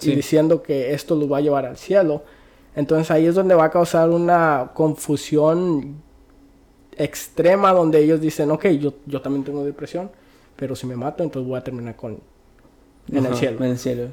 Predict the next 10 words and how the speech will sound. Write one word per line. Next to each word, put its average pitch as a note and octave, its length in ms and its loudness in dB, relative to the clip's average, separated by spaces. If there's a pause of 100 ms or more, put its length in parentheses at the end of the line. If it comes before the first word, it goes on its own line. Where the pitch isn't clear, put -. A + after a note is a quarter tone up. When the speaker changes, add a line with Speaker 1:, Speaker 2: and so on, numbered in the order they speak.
(100)
Speaker 1:
Entonces, D#3 380 2
para D3+ 240 0
mí D#3 160 4
se F#3+ 100 -2
me F#3 200 2
hizo F3 180 0
una F#3 360 2
cosa, F3 680 0 (420)
ah, D3+ 280 -2
horrorosa. E3+ 960 4